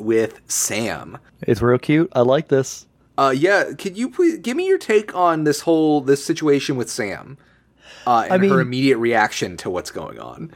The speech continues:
Speaker 2: Uh, so Sam fairly quickly lets go of Iggy's hand. I mean, it's a student-teacher relationship. She respects that. I get it.
Speaker 1: Yeah.
Speaker 2: Uh, but she cuddles up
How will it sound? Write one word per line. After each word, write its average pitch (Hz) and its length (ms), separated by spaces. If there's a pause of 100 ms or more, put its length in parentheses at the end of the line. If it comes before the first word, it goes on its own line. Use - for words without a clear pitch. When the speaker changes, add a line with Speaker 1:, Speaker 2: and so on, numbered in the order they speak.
(320)
Speaker 2:
Uh, 123 260 (400)
so - 160
Sam 220 460 (180)
fairly 269 380
quickly 113 380
lets 104 200
go 113 140
of 101 180
Iggy's 104 280
hand. - 240
I 143 80
mean, 131 320
it's 151 160
a 135 40
student-teacher 151 640
relationship. 113 680
She - 180
respects 98 420
that. 101 300
I 110 100
get 101 180
it. 98 140
Speaker 1:
Yeah. 147 180 (280)
Speaker 2:
Uh, 113 260 (320)
but 123 220
she 240 160
cuddles 120 320
up - 180